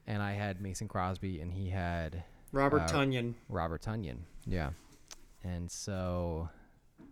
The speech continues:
Speaker 1: I mean, I was kinda bank-, I was hoping that what happened last week would happen, which
Speaker 2: Right, he,
Speaker 1: was
Speaker 2: he would kinda goose.
Speaker 1: he would goose, and Crosby would get, like, a field goal or whatever.
Speaker 2: Yeah.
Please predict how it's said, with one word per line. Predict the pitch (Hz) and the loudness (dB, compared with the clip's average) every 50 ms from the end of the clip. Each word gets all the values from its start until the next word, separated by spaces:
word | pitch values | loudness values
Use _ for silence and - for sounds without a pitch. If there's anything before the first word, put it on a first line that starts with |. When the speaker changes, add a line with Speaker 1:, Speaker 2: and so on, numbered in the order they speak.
| - - | -12 -6
Speaker 1:
I | - 101 | -2 -2
mean, | 101 98 95 95 92 87 85 - - - _ - - - - - - | 0 0 0 0 0 -2 -4 -6 -10 -16 _ -20 -20 -20 -20 -8 -2
I | - | -2
was | 107 110 | 0 0
kinda | - - 170 190 190 | 2 2 2 4 4
bank-, | 151 120 127 120 120 120 - - | 4 4 4 4 2 0 -2 0
I | - | 2
was | 117 113 - | 2 2 2
hoping | - - - 175 190 190 - 131 110 98 95 98 95 | 0 4 8 8 8 10 8 6 4 4 0 -4 -4
that | - - - | -6 -6 -4
what | 98 107 | -4 -4
happened | 110 104 - 95 92 92 | -2 -2 -2 -2 -2 -2
last | 95 101 104 104 - - - | 0 0 0 0 -2 -2 -2
week | 92 82 - | -2 -2 -2
would | 82 82 | -2 0
happen, | 92 90 82 78 - - 76 76 78 90 - - | 0 0 0 -2 -2 -4 -4 -4 -4 -6 -8 -4
which | - 147 143 | 0 4 6
Speaker 2:
Right, | 147 139 135 131 127 123 | 8 8 8 8 8 6
he, | 143 147 143 | 8 8 6
Speaker 1:
was | 143 139 143 | 6 6 6
Speaker 2:
he | 160 160 | 6 6
would | 143 139 | 6 6
kinda | - 143 135 131 | 6 6 6 6
goose. | 131 139 135 131 127 127 - - - - - - - - - - _ - - | 6 8 8 8 6 2 -2 -4 -6 -10 -16 -20 -20 -20 -20 -20 _ -20 -8
Speaker 1:
he | - - 117 | -2 2 4
would | 113 110 107 98 - | 4 4 2 2 2
goose, | - 110 107 104 104 - - | 4 4 6 4 4 2 0
and | 104 95 90 - - - _ _ - - - - 85 82 80 - - | -2 -2 -4 -6 -10 -18 _ _ -20 -14 -10 -8 -8 -8 -8 -10 -14
Crosby | - - - 107 90 90 85 - 92 85 | -8 -2 0 2 4 2 2 0 -2 -2
would | 82 82 | -2 -2
get, | 78 90 - | -4 -4 -6
like, | - 69 - | -6 -6 -8
a | - - | -8 -10
field | - - 95 90 85 76 | -8 -6 -4 -4 -4 -2
goal | 76 76 71 67 67 | -2 -2 -2 -2 -4
or | 67 65 65 | -4 -4 -6
whatever. | 67 67 64 64 67 67 69 71 - _ _ - - | -6 -4 -4 -4 -4 -4 -6 -6 -8 _ _ -8 -2
Speaker 2:
Yeah. | 139 135 135 131 123 | 0 2 2 2 0